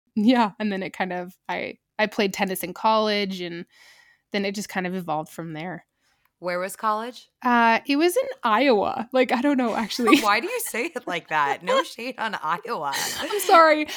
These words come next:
Speaker 1: Actually, Iowa, it, it was great. I loved, I loved going to school
Speaker 2: I
Speaker 1: there,
Speaker 2: love Iowa
Speaker 1: but
Speaker 2: now that you say it like that.
Speaker 1: <laughs> I know, I'm so
Speaker 2: <laughs>
Speaker 1: sorry, but, like, not, no offense to the,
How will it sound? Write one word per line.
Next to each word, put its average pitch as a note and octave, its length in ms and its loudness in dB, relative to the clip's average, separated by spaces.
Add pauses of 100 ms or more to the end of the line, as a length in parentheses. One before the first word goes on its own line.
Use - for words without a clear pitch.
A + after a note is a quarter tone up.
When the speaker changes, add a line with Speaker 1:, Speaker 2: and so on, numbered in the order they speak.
(160)
Speaker 1:
Actually, D4 260 0
Iowa, B3+ 580 6
it, A#3+ 200 -4
it D4+ 80 2
was F4 180 6
great. G4 340 2
I A#3+ 100 2
loved, C#4 440 2
I A#3 80 0
loved B3+ 300 2
going B3 220 4
to B3+ 80 2
school - 260 0
Speaker 2:
I A3 40 4
Speaker 1:
there, G#3+ 140 2
Speaker 2:
love F4+ 240 4
Iowa G#3 460 2
Speaker 1:
but G3+ 140 10
Speaker 2:
now - 40 2
that E3+ 140 -6
you D#3+ 80 -10
say E3 260 -6
it D3 100 -6
like D3+ 200 -8
that. C3 200 -6 (320)
Speaker 1:
<laughs> - 40 -10
I D4+ 80 0
know, A#3+ 180 4
I'm C#4+ 120 4
so D#4 160 4
Speaker 2:
<laughs> - 80 2
Speaker 1:
sorry, A#3+ 200 6
but, B3 160 0
like, B3+ 240 2 (300)
not, A#3+ 280 2
no B3 180 2
offense B3+ 320 0
to A3+ 120 -4
the, G3+ 180 -6